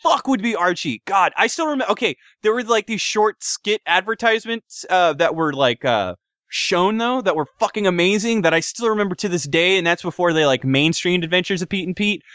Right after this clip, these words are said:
And I'll never forget. It was when fucking Archie, uh, challenged the ocean. And he was just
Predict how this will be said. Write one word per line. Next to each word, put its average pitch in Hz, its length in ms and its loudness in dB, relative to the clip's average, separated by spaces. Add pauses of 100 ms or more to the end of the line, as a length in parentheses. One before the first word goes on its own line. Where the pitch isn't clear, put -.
(140)
And 147 100 -4
I'll 156 80 2
never 180 320 2
forget. 170 360 0
It 151 80 0
was 165 160 -2
when 185 100 0
fucking - 560 0
Archie, 190 480 -2 (460)
uh, 151 180 2 (100)
challenged 202 580 0
the 175 220 -2
ocean. 165 540 0 (560)
And 196 60 -4
he - 20 2
was 240 100 2
just 269 160 0